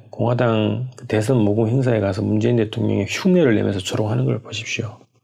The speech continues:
이런 숙무를 겪고 한미동맹에 목매어서야 되겠습니까? 아무리 개인에 대한 조롱, 문재인 대통령 개인에 대한 조롱이라 하더라도 그것은 우리 민족, 우리 국가에 대한 모욕이고 조롱입니다.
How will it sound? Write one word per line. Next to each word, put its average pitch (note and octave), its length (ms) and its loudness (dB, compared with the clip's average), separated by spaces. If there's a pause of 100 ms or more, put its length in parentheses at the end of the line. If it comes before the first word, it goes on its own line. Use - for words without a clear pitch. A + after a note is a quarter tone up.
(140)
이런 E3+ 220 6
숙무를 D#3 400 2
겪고 A2 380 0
한미동맹에 A2 960 0
목매어서야 A2 560 2
되겠습니까? G#2+ 760 -8 (360)
아무리 D#3+ 460 4
개인에 B2 360 2
대한 G2+ 180 0
조롱, F#2+ 400 -4
문재인 A2 420 2
대통령 G#2+ 680 -2 (400)
개인에 A#2+ 480 2
대한 G2+ 240 0
조롱이라 A2 520 0
하더라도 A2 360 0
그것은 C3 460 -2 (240)
우리 G2+ 180 -2
민족, A#2 440 0 (160)
우리 - 120 -4
국가에 - 460 -2
대한 G2+ 280 -2
모욕이고 G#2 400 0
조롱입니다. G#2+ 1160 -10